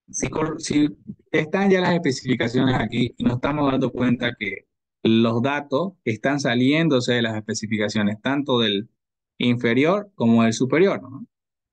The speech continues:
Entonces, es, es como que otra forma de interpretar los datos que hemos, o los resultados que hemos dicho acá arriba.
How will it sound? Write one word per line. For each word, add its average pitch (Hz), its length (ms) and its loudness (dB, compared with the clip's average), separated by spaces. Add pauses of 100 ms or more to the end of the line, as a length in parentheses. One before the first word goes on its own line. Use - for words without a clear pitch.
Entonces, 131 460 2
es, 170 300 0
es 175 40 -2
como 196 320 2
que 143 160 0
otra 160 320 0
forma 151 380 0
de 127 80 2
interpretar 117 520 -2
los 123 140 -2
datos 123 280 -2
que 117 100 -4
hemos, 117 400 0
o 110 100 2
los 110 140 2
resultados 113 500 -2
que 117 60 -6
hemos 113 160 0
dicho 113 180 -2
acá 123 140 -2
arriba. 190 260 0